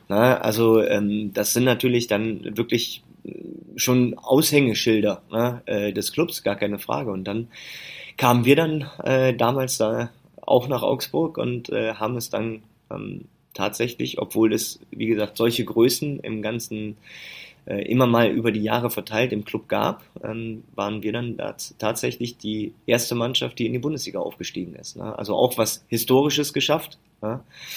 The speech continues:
Ähm, auf was ich wahnsinnig stolz bin, nach wie vor, ja? Ähm, weil sowas, sowas, äh, ist dann halt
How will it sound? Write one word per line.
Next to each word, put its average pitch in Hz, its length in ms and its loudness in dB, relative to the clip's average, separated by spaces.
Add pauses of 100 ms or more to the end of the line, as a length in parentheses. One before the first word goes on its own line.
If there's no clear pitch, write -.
(760)
Ähm, 117 400 4
auf 123 200 4
was 120 140 6
ich 117 160 2
wahnsinnig 120 400 4
stolz 104 300 0
bin, 160 240 -2 (260)
nach 113 220 0
wie 110 80 0
vor, 139 320 -2 (260)
ja? 120 380 -6
Ähm, 101 300 -8
weil 101 160 -4
sowas, 110 500 0 (100)
sowas, 107 500 -4
äh, 90 320 -2 (120)
ist - 220 -4
dann 107 160 2
halt 104 200 2